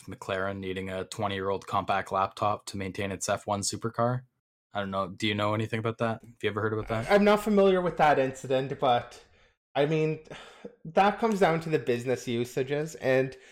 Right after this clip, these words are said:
Speaker 2: that's where I can definitely see it happening a little bit more. I mean, at that point, though, when it's, you know, needing that twenty-year-old laptop, I'm wondering what the specific requirement is. I'm guessing that twenty-year-old laptop probably has one of those cards you can slide into it or whatever,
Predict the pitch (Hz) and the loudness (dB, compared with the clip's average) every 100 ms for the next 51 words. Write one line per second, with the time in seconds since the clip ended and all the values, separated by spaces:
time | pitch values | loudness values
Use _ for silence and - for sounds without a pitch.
0 | - - - 180 196 196 196 151 143 147 | -20 -4 4 8 6 4 6 8 8 6
1 | 147 139 131 139 131 - - - 135 127 | 6 6 6 6 6 2 -4 2 4 6
2 | 123 117 107 - - - _ - 120 123 | 6 4 0 -10 -20 -20 _ -2 0 0
3 | 110 104 117 113 107 113 113 104 104 104 | -2 0 0 0 2 0 0 0 -2 -4
4 | 104 120 156 - - - _ _ - 151 | -4 -4 -4 -8 -20 -20 _ _ -2 2
5 | 151 151 160 160 - 139 160 - 190 185 | 4 6 8 6 6 4 2 2 4 4
6 | 185 185 170 123 117 - 117 113 113 120 | 4 4 4 2 0 -4 -2 0 0 0
7 | 117 123 - 131 120 120 110 101 101 117 | 0 0 0 -2 0 2 0 -2 -4 -2
8 | 151 123 127 135 147 139 127 127 120 127 | -2 0 2 2 2 2 2 0 2 0
9 | 123 - 127 - 127 160 156 160 156 165 | 0 -4 -6 2 2 2 0 -2 -2 -2
10 | 156 170 165 190 131 127 113 143 151 175 | -2 -4 -4 -4 -4 -4 2 2 4 0
11 | 143 131 127 127 - 127 127 120 117 113 | 0 2 0 0 -2 0 2 2 0 0
12 | 117 143 131 123 117 117 117 120 107 120 | 0 -2 0 0 0 -2 -4 -4 -2 -2
13 | 113 - 107 117 120 127 139 - 143 131 | -4 0 2 2 0 -2 -4 -4 -2 0
14 | 135 135 - 156 147 143 143 147 160 | 0 -6 -6 -4 -4 -6 -8 -6 -8